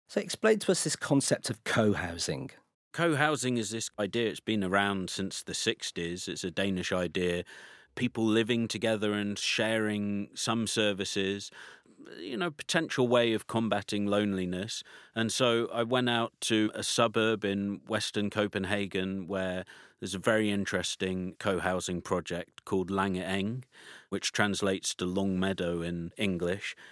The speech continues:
Speaker 2: And there are fifty-four different houses or flats. There are two hundred people living there.
Speaker 1: Tell me about some of the people you met there.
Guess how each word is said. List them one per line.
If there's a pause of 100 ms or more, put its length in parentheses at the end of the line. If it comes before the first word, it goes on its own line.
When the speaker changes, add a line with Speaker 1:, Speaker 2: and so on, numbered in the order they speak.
(100)
Speaker 2:
And
there
are
fifty-four (120)
different
houses
or
flats. (340)
There
are
two
hundred
people
living
there. (340)
Speaker 1:
Tell
me
about
some
of
the
people
you
met
there.